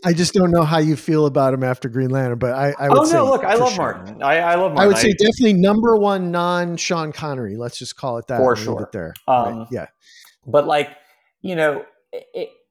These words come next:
Speaker 2: it just, unfortunately, you know, Martin was out of his depth. I think he'd be the first to admit it.
Speaker 1: Yeah.
Speaker 2: And, you know,
Speaker 1: Yeah.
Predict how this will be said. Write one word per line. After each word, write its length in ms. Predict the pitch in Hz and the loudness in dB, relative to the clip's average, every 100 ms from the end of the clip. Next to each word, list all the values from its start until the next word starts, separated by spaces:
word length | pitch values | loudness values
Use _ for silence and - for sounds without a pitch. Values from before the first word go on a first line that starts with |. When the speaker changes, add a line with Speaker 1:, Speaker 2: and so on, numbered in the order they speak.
| - | -8
Speaker 2:
it 180 | 180 | -6
just, 340 | - 226 - - _ _ _ _ _ _ - | -2 -2 -2 -12 _ _ _ _ _ _ -10
unfortunately, 480 | 143 190 185 175 170 | -4 0 0 -2 -4
you 60 | |
know, 260 | 160 147 143 - | -2 -2 -4 -8
Martin 340 | 139 139 147 147 | -6 -4 -2 -4
was 160 | 135 | -2
out 140 | 131 131 | -2 -2
of 40 | |
his 120 | 120 | -4
depth. 340 | 113 107 - 127 | -2 -4 -4 -8
I 80 | |
think 160 | 110 117 | -8 -8
he'd 140 | 113 110 | -8 -6
be 80 | |
the 80 | 110 | -6
first 240 | 110 110 - | -6 -6 -6
to 80 | |
admit 240 | 107 98 95 | -6 -6 -6
it. 180 | 107 - - | -8 -10 -10
Speaker 1:
Yeah. 260 | 120 110 | -8 -8
Speaker 2:
And, 300 | 110 110 110 _ | -8 -12 -16 _
you 160 | - 127 | -10 -4
know, 240 | 120 110 113 | -2 -2 -4
Speaker 1:
Yeah. 180 | 76 | -10